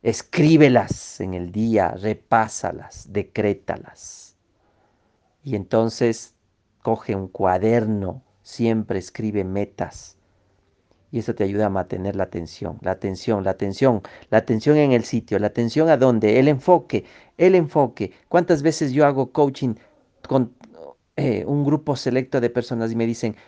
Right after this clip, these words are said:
"Me desenfoqué, me desenfoqué". Bueno, entonces tienes que escribir tus metas, tienes que estar ahí, conectado totalmente, ¿sí? Con el sistema reticular activador, ahí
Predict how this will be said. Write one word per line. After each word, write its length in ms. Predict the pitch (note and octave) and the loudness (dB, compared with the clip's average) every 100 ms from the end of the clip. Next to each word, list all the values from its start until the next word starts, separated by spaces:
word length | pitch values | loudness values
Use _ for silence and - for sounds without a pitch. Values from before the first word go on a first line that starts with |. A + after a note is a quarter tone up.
| _ | _
"Me 140 | B2+ D#3 | 0 2
desenfoqué, 720 | D3 C#3 B2+ C3 A#2+ C3 G2+ | 2 -2 -4 -6 -4 -2 -2
me 200 | G#2+ D3+ | -2 -2
desenfoqué". 800 | D#3 D3+ C3 B2 A2+ B2+ G2+ - _ _ _ _ _ _ - | -2 -6 -6 -8 -6 -4 -4 -8 _ _ _ _ _ _ -2
Bueno, 220 | B2+ G#2+ | 0 0
entonces 480 | G#2 C3 A#2+ B2 - | 0 0 0 -4 -2
tienes 340 | D#3 C#3+ C#3 | -2 0 -4
que 60 | C#3 | -8
escribir 480 | - B2 B2+ C3+ - | -8 -4 -4 -4 -4
tus 160 | B2+ | -4
metas, 540 | B2 A#2+ - - - _ _ _ | -2 -2 -6 -14 -16 _ _ _
tienes 280 | - D3 C#3 | -2 -2 -2
que 80 | C3 | -4
estar 300 | - C3 A#2+ | 0 2 4
ahí, 380 | A2 A#2+ G#2 - _ | 4 2 -2 -8 _
conectado 720 | - D3 C3 - C3+ A#2 F#2+ F2 | -2 0 0 0 2 2 2 -4
totalmente, 960 | - B2 - D#3 C3+ C#3 C3 - G#2 - _ _ _ _ _ | -4 -2 0 0 0 -2 -4 -6 -8 -10 _ _ _ _ _
¿sí? 320 | - B2+ D3 _ _ _ _ _ - | -6 -4 -6 _ _ _ _ _ 2
Con 380 | D3 D3+ D#3 - _ _ _ _ | 4 4 2 -10 _ _ _ _
el 100 | - | -8
sistema 360 | - A2+ C3 B2+ | -8 -4 -2 0
reticular 500 | A#2+ - - A2+ A2 | -2 -4 -4 0 0
activador, 560 | A2 A2+ G#2 G#2+ G2+ - | -2 -2 0 2 0 -2
ahí 580 | A2+ G2+ B2 D3 A2+ | 0 2 2 0 -2